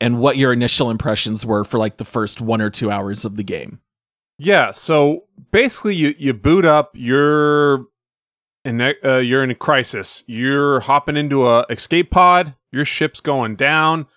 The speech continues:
Speaker 2: You buckle up and get ready for the ride. You know, everything's going crazy, lights are flashing. Um, it's a really cool scene as you start, just to start into a game. Like,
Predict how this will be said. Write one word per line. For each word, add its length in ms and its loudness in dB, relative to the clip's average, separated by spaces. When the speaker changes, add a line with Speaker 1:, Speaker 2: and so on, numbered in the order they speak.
Speaker 2:
You 120 -8
buckle 460 2
up 340 2
and 380 -2
get 100 0
ready 200 2
for 160 -4
the 100 2
ride. 460 0
You 140 -4
know, 180 0
everything's 420 0
going 180 0
crazy, 380 0
lights 260 0
are 80 -6
flashing. 840 -2
Um, 580 -2
it's 160 -8
a 40 -6
really 240 2
cool 260 2
scene 460 -2
as 140 -2
you 80 -4
start, 480 0
just 220 -6
to 100 -4
start 440 0
into 260 0
a 40 0
game. 320 -4
Like, 220 -4